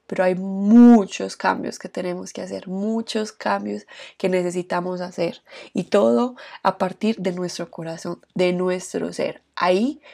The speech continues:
cuando hacemos ese cambio, hace clic con el universo y el universo conspira a todo. Pero mira cómo hemos estado, hasta dónde hemos llegado,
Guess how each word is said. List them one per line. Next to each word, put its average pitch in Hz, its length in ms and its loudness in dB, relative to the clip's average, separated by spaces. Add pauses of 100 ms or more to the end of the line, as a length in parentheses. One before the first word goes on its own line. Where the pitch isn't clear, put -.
(120)
cuando 180 280 0
hacemos 202 380 -2
ese 214 240 -2
cambio, 226 540 -2
hace 185 320 -2
clic 247 420 -6
con 214 220 -2
el 196 120 -2
universo 190 560 -6 (280)
y 202 80 0
el 196 100 2
universo 190 480 -2
conspira - 720 -4 (140)
a 185 100 -4
todo. - 420 -4 (280)
Pero 190 400 4 (120)
mira 220 280 -2
cómo 208 260 -6
hemos 202 220 -4
estado, 196 420 -4
hasta 185 260 -6
dónde 202 220 -2
hemos 214 240 -4
llegado, 190 500 -2